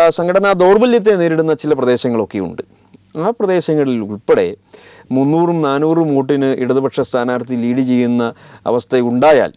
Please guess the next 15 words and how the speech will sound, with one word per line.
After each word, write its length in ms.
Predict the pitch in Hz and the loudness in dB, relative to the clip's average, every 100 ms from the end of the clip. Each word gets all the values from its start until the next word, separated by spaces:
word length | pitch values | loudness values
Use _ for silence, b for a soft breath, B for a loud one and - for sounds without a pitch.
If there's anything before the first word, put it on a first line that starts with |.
| _ _ _ _ - | _ _ _ _ -8
അത് 100 | 135 | -8
തീർ-, 480 | 165 165 160 - - - | -2 -2 -2 -10 -8 -4
തീർച്ചയായും 640 | 147 - 160 151 156 151 | -4 0 2 4 2 0
ഒരു 260 | 147 147 143 b - | 2 0 -2 b -8
സ-, 60 | - | 0
ഒരു 320 | 143 147 131 | 2 2 2
എന്തെങ്കിലും, 520 | 135 151 147 143 131 | 0 0 0 0 0
ആ, 60 | 117 | -2
ആ, 300 | - 131 131 | -4 -4 -4
അവിടെ 180 | 127 151 | -2 0
എന്തെങ്കിലും 360 | 143 151 156 147 | 0 -2 -2 -2
സംഭവിച്ചിട്ടുണ്ട്, 600 | 151 151 156 156 151 151 | -2 0 -2 -2 -4 -2
കുഴപ്പം 360 | 143 143 170 | 0 -2 -4
സംഭവിച്ചിട്ടുണ്ട് 720 | 156 147 151 156 156 160 151 156 | -4 -4 -2 -4 -6 -8 -2 0
എന്ന 400 | 151 151 151 | 0 0 -4